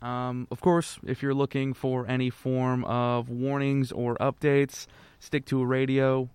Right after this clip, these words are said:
get yourself some sort of, like, basic survival things. Fun thing in tech, in, um, Stephenville,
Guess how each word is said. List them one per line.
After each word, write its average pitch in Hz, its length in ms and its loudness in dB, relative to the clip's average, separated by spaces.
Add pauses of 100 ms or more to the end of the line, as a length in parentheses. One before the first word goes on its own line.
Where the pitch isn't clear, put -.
(140)
get 127 100 0
yourself 123 440 -2
some 123 180 -2
sort 123 220 -4
of, 117 100 -6
like, 120 240 -4 (420)
basic 127 360 -4
survival 127 480 0
things. 139 440 -2
Fun 214 220 0
thing 185 220 -2
in 143 100 0
tech, 175 260 -2
in, 139 260 -2
um, 123 460 -2
Stephenville, 151 600 0